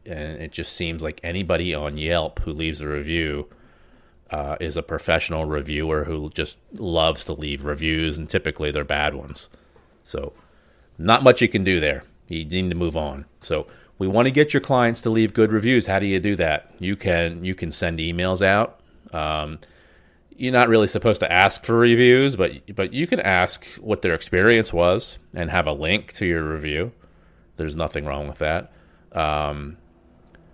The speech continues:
you could, you could make sure you have some kind of policy in effect at the end of the job where you hand them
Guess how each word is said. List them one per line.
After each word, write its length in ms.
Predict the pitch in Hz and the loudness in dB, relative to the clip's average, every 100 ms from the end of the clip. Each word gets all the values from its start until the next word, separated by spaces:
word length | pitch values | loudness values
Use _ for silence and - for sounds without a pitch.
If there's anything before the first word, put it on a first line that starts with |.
| _ _ _ _ - - - _ - - - - - - - - 147 - - | _ _ _ _ -20 -20 -20 _ -20 -20 -20 -20 -20 -20 -20 -20 -20 -20 -20
you 280 | - 104 101 | -12 -6 -6
could, 400 | - 95 85 - | -4 -4 -4 -6
you 220 | 80 95 | -8 -6
could 180 | - 80 | -6 -2
make 200 | 87 87 | 0 0
sure 140 | - | 0
you 180 | 92 87 | -2 0
have 180 | 82 85 | 0 0
some 180 | - 85 | -2 -4
kind 180 | 87 78 | -2 -2
of 60 | |
policy 560 | - 87 85 87 - 85 | 0 2 4 4 0 -4
in 60 | |
effect 420 | 82 - 90 87 85 | -6 0 2 2 -2
at 140 | 80 | -6
the 160 | 85 78 | -8 -8
end 160 | 80 | -6
of 80 | 80 | -6
the 80 | 78 | -6
job 360 | 82 76 78 | -4 -2 -2
where 120 | 80 82 | -2 -6
you 180 | 78 | -6
hand 340 | 78 85 82 80 | -8 -6 -6 -6
them 360 | 78 76 76 | -8 -10 -12